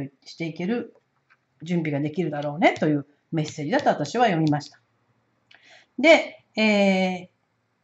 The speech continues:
フィジカルレベルですね。またミュージックが出てるんですね。で、あの、ミュージックっていうのはハーモニーのカードになってますけど、やっぱりあの、音がすごく大事なのと、あの、音楽ってやっぱり、あの、その、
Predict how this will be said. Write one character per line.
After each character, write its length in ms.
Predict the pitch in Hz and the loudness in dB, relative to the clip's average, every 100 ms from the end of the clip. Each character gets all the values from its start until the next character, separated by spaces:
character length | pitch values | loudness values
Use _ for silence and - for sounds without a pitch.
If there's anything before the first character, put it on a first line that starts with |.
| _ _ _ _ _ _ _ - | _ _ _ _ _ _ _ -10
フ 60 | |
ィ 40 | 214 | -2
ジ 100 | 302 | 4
カ 120 | 392 | 6
ル 80 | 370 | 6
レ 100 | 370 | 6
ベ 120 | 262 | 4
ル 80 | 156 | 2
で 120 | 147 | -2
す 120 | - | 0
ね。 200 | 160 139 | -2 -2
ま 100 | 202 | -2
た 100 | 233 | 6
ミ 140 | 311 381 | 8 8
ュ 60 | |
ー 40 | 392 | 6
ジ 100 | 262 | 2
ッ 80 | - | 0
ク 80 | |
が 40 | 170 | 0
出 100 | 165 | 2
て 100 | 170 | 0
る 100 | 151 | -2
ん 60 | |
で 80 | 147 | -4
す 120 | - | -4
ね。 380 | 202 214 202 - _ _ _ _ _ _ - | 0 0 0 -6 _ _ _ _ _ _ -14
で、 520 | 185 185 185 175 - - | -4 0 0 0 -4 -4
あ 140 | 185 | 0
の、 480 | 185 175 175 175 - _ _ _ _ _ _ _ - | 2 2 0 -2 -8 _ _ _ _ _ _ _ 0
ミ 100 | 359 | 2
ュ 40 | |
ー 20 | |
ジ 100 | 370 | 2
ッ 80 | 294 | 0
ク 80 | 190 | -4
っ 20 | |
て 100 | - | -4
い 40 | 170 | 0
う 20 | |
の 100 | 185 | 4
は 260 | 196 160 - | 4 2 2
ハ 180 | 330 392 | 4 6
ー 40 | |
モ 100 | 247 | 6
ニ 120 | 160 | 4
ー 20 | |
の 100 | 151 | 2
カ 160 | 151 170 | -2 -4
ー 20 | |
ド 60 | 151 | -4
に 80 | 151 | -4
な 80 | 160 | -4
っ 60 | |
て 80 | 160 | -4
ま 120 | 156 | -8
す 100 | - | -8
け 100 | 170 | -6
ど、 320 | 214 220 - - - _ - | 0 0 -2 -10 -20 _ -6
や 120 | 240 | -4
っ 60 | 240 | 4
ぱ 100 | 302 | 6
り 120 | 247 | 6
あ 80 | 196 | 4
の、 240 | 180 180 | 0 0
音 220 | 247 294 | 0 4
が 100 | 339 | 4
す 100 | - | 4
ご 100 | 254 | 2
く 80 | 240 | 2
大 180 | 202 196 | 2 2
事 60 | 190 | 0
な 120 | 185 | -2
の 100 | 170 | -2
と、 380 | - 277 190 _ _ _ - | 2 4 2 _ _ _ -8
あ 120 | 190 | -2
の、 100 | 190 | 4
音 120 | 370 | 4
楽 200 | 440 466 | 4 -2
っ 20 | - | -6
て 100 | 185 | -6
や 60 | |
っ 20 | |
ぱ 140 | 185 196 | 0 0
り、 220 | 180 175 | 0 -6
あ 100 | 180 | -8
の、 340 | 180 175 170 175 _ _ - - - _ - | -6 -4 -6 -12 _ _ -18 -16 -16 _ -12
そ 180 | 220 | -8
の、 280 | 208 202 - | -6 -6 -10